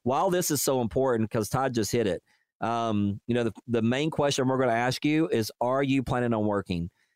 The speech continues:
If you're planning on working, you really need to wait till full retirement age to turn on that Social Security benefit,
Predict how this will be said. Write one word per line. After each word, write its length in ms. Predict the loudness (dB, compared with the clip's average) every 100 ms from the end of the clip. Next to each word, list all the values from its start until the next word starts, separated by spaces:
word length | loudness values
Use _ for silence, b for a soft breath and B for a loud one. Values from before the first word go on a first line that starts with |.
| _
If 200 | -4 -2
you're 100 | -2
planning 320 | 0 0 0
on 160 | 0 0
working, 500 | 0 0 0 0 2
you 160 | 2
really 320 | 2 4 4 2
need 140 | 2
to 80 | 2
wait 200 | 2 0
till 100 | -4
full 400 | -2 -2 0 0
retirement 500 | 0 -2 -2 -2 -2
age 520 | 0 2 2 2 -2 -4
to 100 | -4
turn 180 | 0 0
on 120 | 0
that 120 | 0
Social 140 | 0
Security 340 | -2 -2 -2 0
benefit, 680 | 0 0 0 0 0 0